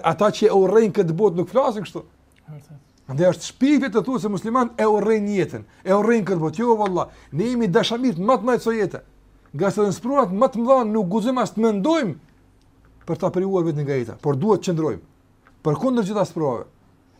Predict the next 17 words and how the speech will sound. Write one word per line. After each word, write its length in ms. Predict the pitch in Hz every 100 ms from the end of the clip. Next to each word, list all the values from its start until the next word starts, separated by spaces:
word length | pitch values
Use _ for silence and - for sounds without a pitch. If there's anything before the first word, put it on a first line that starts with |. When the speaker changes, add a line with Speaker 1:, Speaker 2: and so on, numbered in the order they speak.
| -
Speaker 1:
E 80 |
në 160 | 214 185 -
qoftë 460 | 302 330 247 247 214
se 160 | 202
na 200 | 180 196 175
mundin 520 | 180 302 339 247 220
sprovat, 480 | - 190 156 147 -
na 160 | 160 160
lodhin, 440 | 233 240 240 247 - _ _ _ -
maksimum 540 | 190 254 - 240 226
që 140 | 208 208
mund 160 | 202
të 60 | 196 185
bëjmë 240 | 202 202
është 140 | 165 170
ajo 100 | 185
që 140 | 180